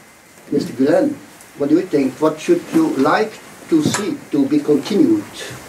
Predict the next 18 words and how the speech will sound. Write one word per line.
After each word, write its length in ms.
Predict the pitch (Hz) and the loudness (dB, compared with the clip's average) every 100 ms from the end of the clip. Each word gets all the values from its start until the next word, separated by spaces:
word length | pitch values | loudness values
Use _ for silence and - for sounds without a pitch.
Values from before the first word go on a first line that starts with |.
| - - | -16 -4
once 280 | 131 147 151 | 0 0 -2
you 140 | 113 123 | -2 0
are 80 | |
not 240 | 123 123 131 | 0 -4 -2
longer 220 | 120 120 | 0 -2
there?" 480 | - 127 - 104 - - - - - - - - - - - - - - - - - - - | 2 2 2 -4 -12 -18 -20 -20 -20 -20 -20 -20 -20 -20 -20 -20 -20 -20 -20 -20 -20 -20 -6
I 60 | 135 | -2
remember 300 | 143 185 190 | 0 0 -2
he 60 | 160 | -2
said 220 | 175 - | -2 -2
two 120 | - | -8
things. 540 | - 190 135 - - - - - - - - - - - | -2 -2 -2 -6 -16 -18 -20 -20 -20 -20 -20 -20 -20 -8
Education, 560 | 127 127 190 190 208 254 - - - - - - - - - - - - - - - | -4 0 0 -2 -8 -8 -12 -20 -20 -20 -20 -20 -20 -20 -20 -20 -20 -20 -20 -20 -14
primary 440 | - 165 175 175 170 | -2 0 2 2 0
and 160 | 151 | -2
secondary 540 | 143 139 - 117 110 110 - - - - - - | -2 -4 -2 -4 -2 -4 -8 -20 -20 -20 -20 -4
level, 340 | 123 139 - - - - - - - - - - - - - | -2 -2 -4 -8 -20 -20 -20 -20 -20 -20 -20 -20 -20 -20 -4
children, 420 | 123 110 131 | -2 0 -2